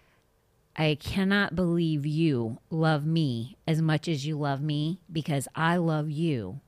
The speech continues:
Like, I can't imagine life without you ever again in my life. I cannot go a day without you being number one in my life. I, I, I cannot even imagine what that day would look like.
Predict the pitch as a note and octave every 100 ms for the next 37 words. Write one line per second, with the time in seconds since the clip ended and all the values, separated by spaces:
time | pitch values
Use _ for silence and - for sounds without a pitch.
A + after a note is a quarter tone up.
0 | - C#3 - F3 G#3+ - G3 F3 - D#3
1 | D3 D3+ D#3+ D3 B2 F2 E2 F#3+ _ _
2 | _ _ _ _ _ - F#3 D#3 E3+ D3+
3 | - - - D3+ C#3+ - D#3 C#3+ - G2
4 | - _ - E3+ E3+ E3 D#3 C3+ C#3 -
5 | _ - D#3 D3+ C#3+ A#2 - D#3 - E3+
6 | E3 F3 F3 D#3+ D3+ C#3+ C#3+ - _ _
7 | _ - D3+ C#3 E3+ C#3 G2+ C3+ _ F3
8 | C#3 D#3 - D#3 C#3+ C3 C3 C3 - D#3+
9 | C#3+ C#3 B2+ A#2+ G2+ F2+ A#1 - - C#3
10 | - F3+ D3+ - E3+ D#3+ - G3 F#3+ F#3+
11 | - F#3 E3 E3 D#3 - _ _ - F3+
12 | F3 F3 F3+ G3+ G3+ D#3+ D3 C#3+ D3+ -
13 | B2+ C#3 C#3+ C#3 B2+ B2+ - - -